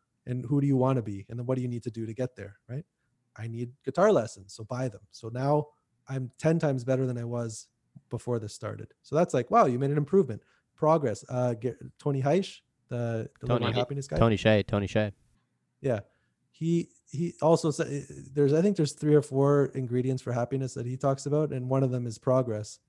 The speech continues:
Speaker 1: You can Google the other ones, but if you're making progress, the, the, the, s-, the,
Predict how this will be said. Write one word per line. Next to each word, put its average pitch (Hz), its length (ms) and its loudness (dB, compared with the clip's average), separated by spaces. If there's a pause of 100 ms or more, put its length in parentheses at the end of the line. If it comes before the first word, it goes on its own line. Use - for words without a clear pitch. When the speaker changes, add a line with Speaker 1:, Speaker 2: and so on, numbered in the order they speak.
(720)
Speaker 1:
You 139 160 0
can 139 80 2
Google 131 260 6
the 120 120 2
other 123 160 2
ones, 107 200 -6
but 120 140 2
if 120 100 -4
you're 135 80 8
making 156 460 6
progress, 143 720 2 (840)
the, 135 180 -6
the, 135 140 2
the, 131 140 -2
s-, - 300 -6
the, 131 160 -12